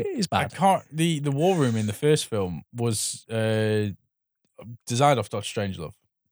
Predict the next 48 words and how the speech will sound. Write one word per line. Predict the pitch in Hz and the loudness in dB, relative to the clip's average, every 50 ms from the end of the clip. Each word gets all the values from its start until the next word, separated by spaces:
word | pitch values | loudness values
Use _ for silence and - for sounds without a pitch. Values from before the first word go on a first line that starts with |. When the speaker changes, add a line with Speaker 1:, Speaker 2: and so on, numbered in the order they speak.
| _ _ - | _ _ 2
Speaker 1:
Oh, | 147 143 147 147 139 131 | 4 6 8 8 8 8
that's | 139 143 135 - | 6 6 4 4
cool. | - - 156 151 139 113 98 - - | 4 6 6 8 6 6 2 -2 -2
I | 160 | 2
like | 190 240 | 4 4
Speaker 2:
Yeah. | 233 113 | 6 6
Speaker 1:
that. | 104 - - - - | 4 2 0 -4 -6
Speaker 2:
So | - - 131 123 123 | 0 2 2 4 4
again, | 120 120 127 123 120 117 127 123 120 | 2 2 0 0 0 2 2 4 4
it | 113 | 4
was | 117 113 110 - | 2 2 0 0
the, | - 113 113 104 82 | 0 0 -2 0 0
the | 120 120 | 2 2
idea | 113 113 110 113 | 2 2 2 0
was | 110 107 - | -4 -6 -6
it | 113 95 - - 107 | -8 -10 -10 -10 -8
was | 113 110 104 - - | -8 -8 -8 -8 -8
to | - 117 | -4 -2
look | 113 113 117 107 - - | 0 0 0 0 -2 -4
as | 107 101 - | -8 -8 -6
close | - 113 107 104 98 - - | -4 -2 -2 -2 -2 -4 -6
and | 107 101 104 104 | -6 -6 -4 -4
reference | 101 101 - 107 95 - - | -4 -4 -4 -4 -4 -2 0
that. | 107 113 117 113 - _ _ _ - | 0 0 -2 -2 -4 _ _ _ -8
Speaker 1:
The | - 143 143 139 127 | -4 0 2 2 2
second | - 180 170 - 170 | 4 4 4 6 6
one, | 135 | 4
Kurt, | - - 180 190 190 180 165 - - - | 6 6 6 6 6 6 4 2 -2 -2
Kurt, | - - 190 196 185 156 - - - - - | 2 2 4 4 4 2 0 -2 -4 -4 -2
um, | 147 156 160 160 160 156 147 131 127 _ _ | 0 0 2 2 4 2 2 0 0 _ _
from | - 151 143 | -6 -2 0
RoboCop, | 165 175 175 147 131 - - - - 123 110 - _ _ _ - | 2 2 4 2 2 0 -2 -6 -4 -2 -4 -4 _ _ _ -2
Kurt | - 139 131 | -2 0 0
Woodsmith, | 139 147 139 - _ - - - 123 107 - - - | 2 0 -2 -2 _ -6 -6 -4 -4 -6 -6 -6 -4
oh, | 113 | -4
I | 107 101 | -2 -2
can't | 98 - - | -2 -4 -6
remember | 98 95 95 98 | -6 -6 -4 -4
his | 98 95 | 0 0
name. | 104 101 98 - _ | 0 0 -2 -6 _
He's | - - - - - - - - - _ - 165 | -20 -20 -20 -18 -16 -16 -18 -18 -8 _ 4 6
in | 151 | 6
that | 135 110 | 6 6
seventies | - 131 110 98 98 95 | 4 4 2 2 0 -2
show | - 95 101 | -2 -2 -2
as | 98 95 107 | -2 0 0
well. | 101 101 120 | 0 2 2
Speaker 2:
Yeah. | 113 104 101 | 2 2 2